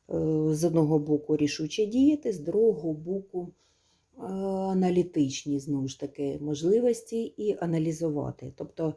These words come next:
не вестись на отих пацюків. Тоді можливість зберігання як фінансового добробуту, так і, е, досить таки непогані варіанти по долі. Ну, в цілому,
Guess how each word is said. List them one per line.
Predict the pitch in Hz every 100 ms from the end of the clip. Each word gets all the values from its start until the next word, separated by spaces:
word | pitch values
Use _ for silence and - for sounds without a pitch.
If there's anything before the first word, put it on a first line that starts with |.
| - _ _ -
не | 180
вестись | 180 185 - 262 262
на | 160
отих | 151 - 196 -
пацюків. | 165 - 170 - 143 139 _ _
Тоді | 151 143 156
можливість | 147 147 151 139 131
зберігання | 147 147 143 139 139 127 123
як | 151 185
фінансового | - 214 220 220 220 208 208 202
добробуту, | 190 190 196 190 185 190 180 180 _ - - - _ _
так | 196 208 202 - -
і, | 165 151 143 143
е, | 143 143 143
досить | 147 170 - 135
таки | 139 135 147
непогані | 143 143 143 147 143 135
варіанти | 139 139 156 156 143 131 131
по | 127
долі. | 113 127 131 120 - - - _ - _ _ _
Ну, | 185 190 226 - - _ _ _ _ _ _ _ _ _ _ _
в | _
цілому, | - 165 165 226 226 220 208